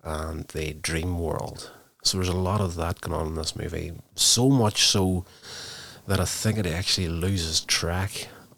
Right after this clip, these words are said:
of itself a few times throughout the, the, the movie. Uh, there's a few parts to this movie where you could say huge plot holes,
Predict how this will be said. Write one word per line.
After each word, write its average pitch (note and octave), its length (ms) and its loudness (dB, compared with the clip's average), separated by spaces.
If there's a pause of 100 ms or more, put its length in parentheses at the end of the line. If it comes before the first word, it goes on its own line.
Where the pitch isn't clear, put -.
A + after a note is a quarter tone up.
of - 100 -4
itself - 720 2 (420)
a - 60 -12
few F#2 220 -2
times F2 360 -4
throughout - 340 -6
the, - 80 -12 (120)
the, E2 220 -6 (520)
the F2 80 -6
movie. E2+ 440 0
Uh, D#2+ 440 -8 (320)
there's - 120 -8
a F2+ 60 -6
few F2+ 340 0 (320)
parts - 340 -2
to - 120 -4
this E2+ 180 -4
movie E2 320 0
where D#2+ 100 -4
you D#2+ 220 -6
could - 200 -4
say D#2+ 380 0 (580)
huge - 360 2
plot F2+ 380 -2
holes, A2+ 520 2